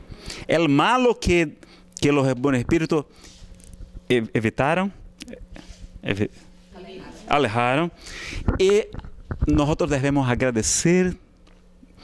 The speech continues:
pero el malo que nos acontece también, que nos ocurre, ocurre. Porque el malo, nos dijo Chico Xavier, en la verdad, él es bien,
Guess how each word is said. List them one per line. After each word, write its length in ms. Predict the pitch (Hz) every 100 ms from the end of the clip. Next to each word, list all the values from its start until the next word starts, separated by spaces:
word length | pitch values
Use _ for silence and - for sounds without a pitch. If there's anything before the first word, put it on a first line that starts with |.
| - - - -
pero 240 | 127 135
el 160 | 139 123
malo 600 | 101 139 208 170 104 110 - - - -
que 120 | 113
nos 120 | 98
acontece 540 | 107 98 92 95 -
también, 300 | - 90 92 - - -
que 100 | 113
nos 140 | 104
ocurre, 480 | 98 - 92 92 - - - - - _ - -
ocurre. 420 | - 104 85 - - - - - - - -
Porque 340 | 110 104 117
el 140 | 131
malo, 420 | 180 160 135 175 220
nos 180 | 139 101
dijo 280 | 120 131
Chico 260 | 117 131 120
Xavier, 460 | - 123 123 113 - - - - -
en 100 | 123
la 80 | 120
verdad, 340 | 120 113 123 -
él 180 | 131 143
es 260 | 120 104
bien, 380 | 117 160 143 98